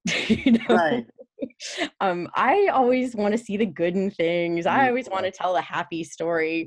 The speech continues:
Speaker 2: Right.
Speaker 1: Um, and I always loved doing more, like, feature work and highlighting people's great accomplishments or
Speaker 2: Right.
Speaker 1: challenges or struggles or just interesting human stories.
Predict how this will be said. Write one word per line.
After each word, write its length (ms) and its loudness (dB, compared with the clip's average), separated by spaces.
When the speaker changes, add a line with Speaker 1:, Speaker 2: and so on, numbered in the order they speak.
Speaker 2:
Right. 340 0
Speaker 1:
Um, 100 -10
and 340 -2
I 120 2
always 280 2
loved 300 0
doing 460 0
more, 220 0
like, 240 -6
feature 420 -2
work 580 0
and 400 -2
highlighting 720 2
people's 340 -4
great 160 -4
accomplishments 720 -4
or 120 -10
Speaker 2:
Right. 300 -14
Speaker 1:
challenges 360 -2
or 40 -4
struggles 340 -4
or 60 -6
just 220 -8
interesting 380 -2
human 280 -4
stories. 420 -6